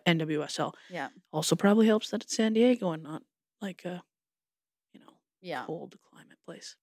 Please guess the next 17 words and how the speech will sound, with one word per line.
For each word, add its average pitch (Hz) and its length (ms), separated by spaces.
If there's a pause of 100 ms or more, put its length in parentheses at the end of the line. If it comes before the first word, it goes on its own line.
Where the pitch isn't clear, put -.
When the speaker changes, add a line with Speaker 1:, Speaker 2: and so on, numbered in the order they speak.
(160)
Speaker 2:
Abso-, 202 300
well, 170 340
absolutely. 170 760
And 208 340
Speaker 1:
<laughs> - 0
Speaker 2:
even, 226 460
like, 180 220
last 180 440
year 175 380
with 180 180
Nadim 180 560
going 175 360
to, 165 720
um, 170 240
Racing 175 480
Speaker 1:
Yeah. 202 140
Speaker 2:
Louisville. 170 460